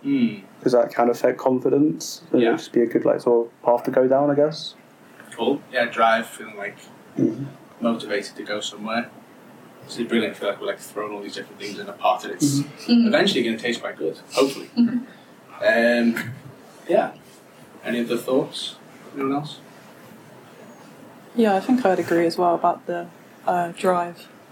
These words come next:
Speaker 1: Mm.
Speaker 4: being an interesting topic, because, like, now Alex actually said it, I've, like, realised that, oh yeah, that would be useful to talk about, but I just, like, didn't think of it. Like, I felt there's all these things that, like, we could talk about,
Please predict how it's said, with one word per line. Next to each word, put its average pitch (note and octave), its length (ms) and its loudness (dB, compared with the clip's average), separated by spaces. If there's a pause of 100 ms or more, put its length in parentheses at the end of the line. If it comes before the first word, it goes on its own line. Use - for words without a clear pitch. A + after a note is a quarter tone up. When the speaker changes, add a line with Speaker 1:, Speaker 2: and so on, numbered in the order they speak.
(120)
Speaker 1:
Mm. A#3+ 340 0
Speaker 4:
being F#3 180 2
an F3+ 80 0
interesting F3 400 -4
topic, F3 380 0 (260)
because, - 280 0
like, F3 100 -2
now F3+ 320 2
Alex F3+ 400 -2
actually D#3+ 380 -6 (600)
said F3+ 300 0
it, D#3+ 160 -2
I've, E3+ 220 -6
like, E3+ 160 -10 (140)
realised E3+ 360 0
that, E3 140 -6
oh E3+ 180 0
yeah, F3 140 0
that - 180 -4
would F#3 200 -8
be D#3 180 -14 (520)
useful E3+ 240 -2
to - 120 -14
talk E3 180 0
about, C#3 280 0
but - 80 0
I C#3 60 0
just, - 280 -10
like, - 280 -12 (1080)
didn't E3+ 200 -6
think F3+ 200 -4
of E3+ 100 -6
it. - 180 0
Like, F3 180 2
I - 40 -16
felt F#3 140 2
there's F#3 120 0
all F3 80 2
these E3+ 180 -4
things E3+ 360 -6
that, - 140 -12
like, - 380 -14 (720)
we F#3 60 2
could F#3+ 180 2
talk F#3 220 0
about, - 320 -2